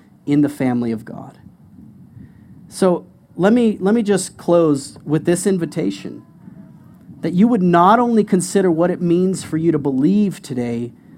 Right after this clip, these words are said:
but also might look what, what it might look for you to belong today. See, as Joe Rogan s-, would say,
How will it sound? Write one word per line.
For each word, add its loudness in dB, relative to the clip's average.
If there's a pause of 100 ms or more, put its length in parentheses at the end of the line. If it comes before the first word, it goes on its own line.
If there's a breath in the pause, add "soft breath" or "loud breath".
(240 loud breath)
but -2
also 2
might -2
look -4
what, -4
what -2
it 0
might 0
look -6
for -2
you 2
to -10
belong -8
today. -16 (1700 loud breath)
See, 0 (420)
as 0
Joe 2
Rogan 2
s-, -6
would -4
say, -4